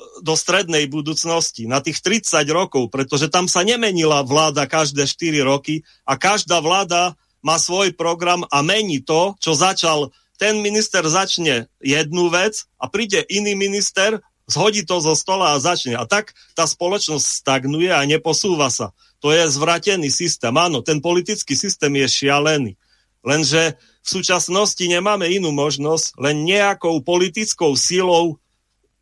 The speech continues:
stranou, hnutím, to je jedno, čo to je, tak sa dostať, e, tam a zmeniť tie veci.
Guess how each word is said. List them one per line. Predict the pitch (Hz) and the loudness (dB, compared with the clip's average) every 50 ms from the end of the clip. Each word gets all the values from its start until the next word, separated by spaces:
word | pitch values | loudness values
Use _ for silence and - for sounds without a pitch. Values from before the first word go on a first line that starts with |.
| _ _ _ _ _ | _ _ _ _ _
stranou, | - - - - 160 160 180 196 196 185 170 151 139 123 | -4 -4 0 2 2 4 4 4 2 2 2 2 2 0
hnutím, | 120 139 147 170 185 196 - - - 175 170 165 147 | 0 0 0 2 2 0 0 0 0 0 0 0 -2
to | - 160 170 | 0 0 2
je | 175 | 2
jedno, | 190 202 180 156 139 | 2 2 2 0 0
čo | - - 165 165 | 0 0 -2 -2
to | 160 - 139 127 | 0 0 2 2
je, | 131 139 151 151 147 - _ _ _ _ | 4 2 2 0 -2 -8 _ _ _ _
tak | - 180 202 196 - | 0 0 0 2 0
sa | - 151 139 | 0 0 0
dostať, | 131 147 160 156 - - 151 139 127 | 2 2 2 2 2 0 0 -2 -2
e, | 113 - _ _ - 123 110 139 147 139 139 135 123 | -4 -10 _ _ -16 -10 -6 -2 -2 0 0 -2 -2
tam | - 151 151 156 165 185 185 | 0 2 2 2 2 0 -4
a | - - 139 | -4 -2 -2
zmeniť | 147 151 165 196 214 220 202 175 151 - - | 0 0 0 0 0 0 0 -2 -2 -4 -8
tie | - - 156 156 151 | -2 2 2 2 4
veci. | 147 170 175 180 175 - - 131 | 2 2 0 0 -2 -2 -2 -2